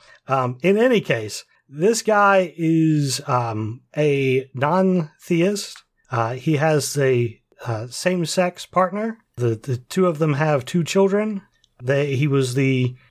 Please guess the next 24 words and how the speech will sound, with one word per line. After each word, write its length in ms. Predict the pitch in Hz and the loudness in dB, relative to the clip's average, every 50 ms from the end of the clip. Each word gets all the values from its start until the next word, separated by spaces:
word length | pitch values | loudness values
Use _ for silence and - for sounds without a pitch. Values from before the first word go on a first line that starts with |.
| _ _ | _ _
first 580 | _ - - - 185 220 233 202 - - - - _ _ _ | _ -12 -2 -2 0 0 0 -4 -6 -10 -14 -20 _ _ _
openly 400 | 160 185 190 202 190 190 180 170 | 2 2 2 2 0 2 0 2
gay 180 | 151 185 180 | 2 2 2
man 240 | 180 180 180 185 185 | 4 4 4 4 2
elected 420 | 165 139 147 165 - - 147 127 120 | 2 2 2 0 -2 -4 -10 -6 -2
governor. 540 | 160 180 190 185 214 220 226 226 220 _ _ _ _ _ _ _ | 0 0 0 0 -2 -4 -4 -6 -8 _ _ _ _ _ _ _
Uh, 160 | 131 123 127 127 | -2 -2 -2 0
when 200 | 120 135 143 135 | 0 0 0 2
he 140 | 135 139 | 0 2
was 160 | 139 131 123 135 | 2 0 0 0
in 120 | 135 120 | -2 -2
Congress, 560 | - - - 190 196 196 190 202 196 190 185 | -2 -2 -2 0 0 0 0 0 0 0 0
he 120 | - 151 139 | -2 -4 0
was 180 | 131 127 120 | 0 0 0
endorsed. 640 | 131 123 117 127 151 170 185 190 180 - - - - _ _ _ _ _ _ | 0 -2 0 2 2 2 2 0 -2 -4 -10 -16 -20 _ _ _ _ _ _
Uh, 200 | 131 131 135 139 | -2 0 0 0
his 240 | 123 131 165 151 143 | 0 0 0 0 2
endorsement 560 | 151 139 156 180 196 190 185 - 185 175 165 | 0 2 2 4 2 2 2 0 0 0 0
of 260 | 165 156 151 147 131 | 2 0 0 0 0
the 320 | 139 143 139 135 131 135 135 | 0 0 0 2 0 -2 -2
conclusions 680 | - - 139 123 - - - 208 208 185 196 190 170 | -2 -2 -2 -2 -2 -2 -2 0 2 2 2 2 2
of 120 | 165 143 135 | 0 0 0
the 120 | 139 127 | 0 0
Simpson-Bowles 800 | 123 - 180 165 - 180 165 139 139 156 165 165 170 156 - | 0 0 -2 0 0 0 0 0 0 0 0 0 -2 -2 -4